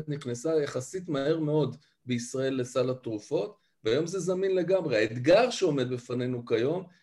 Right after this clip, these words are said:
וזה אני חושב מסר מאוד חשוב שיכול לצאת אולי גם מהפודקאסט הזה, זה לאתר את החולים האלה.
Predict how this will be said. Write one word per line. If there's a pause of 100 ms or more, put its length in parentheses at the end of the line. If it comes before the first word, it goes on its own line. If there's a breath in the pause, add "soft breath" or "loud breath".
(120)
וזה
אני
חושב
מסר
מאוד
חשוב (320)
שיכול
לצאת
אולי
גם
מהפודקאסט
הזה, (480 soft breath)
זה
לאתר
את
החולים
האלה.